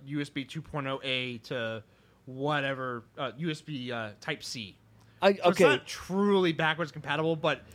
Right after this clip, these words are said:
Speaker 2: I'm call-
Speaker 1: signal-wise, it is.
Speaker 2: I'm calling that B S, and I'm knocking that off the list.
Speaker 1: <laughs>
Speaker 2: That, that is not, no.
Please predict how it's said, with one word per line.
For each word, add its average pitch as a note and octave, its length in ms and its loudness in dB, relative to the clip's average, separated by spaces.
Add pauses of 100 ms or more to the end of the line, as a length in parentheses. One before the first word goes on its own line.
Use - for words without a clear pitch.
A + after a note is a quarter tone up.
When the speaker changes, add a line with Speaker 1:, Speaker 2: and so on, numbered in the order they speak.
(100)
Speaker 2:
I'm G#3 140 6
call- A3+ 240 6
Speaker 1:
signal-wise, G3+ 800 4
it C#3+ 120 -4
is. A2+ 380 -10
Speaker 2:
I'm E3+ 140 6
calling D#3+ 300 6
that B2 180 6
B C3+ 160 8
S, B2 160 4
and B2 120 0
I'm C3 140 6
knocking B2+ 280 2
that A#2 180 4
off A2 160 2
the G#2 80 -4
list. G2 480 -10
Speaker 1:
<laughs> - 80 -8
Speaker 2:
That, F3 560 6
that E3 340 8
is B2+ 140 -4
not, D#3 680 8 (420)
no. C3 460 4